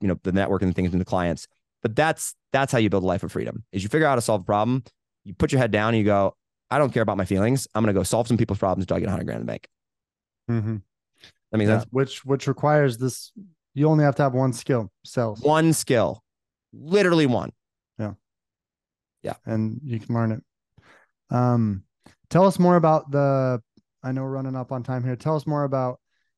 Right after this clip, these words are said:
Speaker 2: um, your podcast challenge that you have coming up and how you help people get clients through podcasts.
Speaker 1: Yeah. So we have a challenge coming up. Um, I'm actually, do you know Dan Henry?
Speaker 2: Yeah.
Speaker 1: Yeah. So
Speaker 2: So that's
Speaker 1: I'm actually
Speaker 2: actually, so I should have mentioned this at the very beginning, but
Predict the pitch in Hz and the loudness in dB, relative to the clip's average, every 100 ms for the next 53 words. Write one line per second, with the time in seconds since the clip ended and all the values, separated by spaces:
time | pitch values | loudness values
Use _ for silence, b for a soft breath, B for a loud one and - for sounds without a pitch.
0 | _ - 123 120 117 113 110 104 104 _ | _ -10 -4 -2 -2 -4 -4 -8 -12 _
1 | _ _ _ - 123 120 120 117 - - | _ _ _ -8 -4 -2 -4 -6 -8 -4
2 | 147 139 147 135 - 135 135 131 131 127 | -4 -2 -4 -4 -6 -6 -6 -6 -6 -6
3 | 127 131 127 127 123 - 117 104 127 127 | -6 -8 -6 -6 -8 -10 -12 -10 -8 -6
4 | 120 123 127 120 123 120 120 117 113 110 | -6 -6 -8 -8 -10 -12 -10 -6 -6 -8
5 | - 110 107 104 - 104 - _ _ _ | -12 -8 -6 -6 -8 -12 -14 _ _ _
6 | _ _ _ _ _ _ _ _ _ - | _ _ _ _ _ _ _ _ _ 0
7 | 165 127 120 156 147 170 160 151 147 135 | 2 2 4 4 6 4 4 2 2 2
8 | 143 135 135 - - 123 120 117 110 107 | 2 4 0 -2 -6 -2 2 2 2 0
9 | 110 - 110 117 120 113 139 123 120 110 | -2 -4 -2 -2 0 0 2 2 2 2
10 | 113 139 - _ _ _ - 117 101 _ | 2 -2 -4 _ _ _ -4 -4 -4 _
11 | _ _ _ - 110 95 - 113 - 196 | _ _ _ -2 0 0 0 4 6 6
12 | 214 202 - 180 160 147 156 147 139 196 | 6 4 4 4 4 4 4 4 4 4
13 | 175 147 143 156 143 139 120 120 123 120 | 4 4 2 2 2 0 -2 0 0 -2
14 | 120 120 113 113 | -4 -4 -6 -8